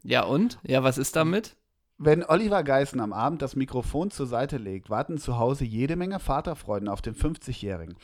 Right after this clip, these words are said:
Speaker 2: Bereits in seiner ersten Ehe mit Ex-Frau Ulrike Geißen zwischen neunundneunzig und zweitausendacht erblicken die Söhne Maximilian und Ben das Licht der Welt. Nach der Trennung wagt der Moderator mit der Schauspielerin Christina Tini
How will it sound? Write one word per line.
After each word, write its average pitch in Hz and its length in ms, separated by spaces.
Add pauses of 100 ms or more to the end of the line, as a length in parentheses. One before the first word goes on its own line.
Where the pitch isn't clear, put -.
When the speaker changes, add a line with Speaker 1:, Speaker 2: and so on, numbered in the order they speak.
(340)
Speaker 2:
Bereits 151 320
in 160 80
seiner 143 240
ersten 151 380
Ehe 151 240
mit 139 140
Ex-Frau 139 640
Ulrike 135 500
Geißen 107 380
zwischen 120 320
neunundneunzig 135 640
und 123 80
zweitausendacht 123 540
erblicken 139 360
die 135 80
Söhne 143 240
Maximilian 143 640
und 123 140
Ben 127 180
das 135 160
Licht - 180
der 117 160
Welt. 87 240 (340)
Nach 147 180
der 160 140
Trennung 180 440
wagt 117 260
der 117 80
Moderator 110 460
mit 104 200
der 104 100
Schauspielerin 101 540
Christina 147 760 (560)
Tini 165 580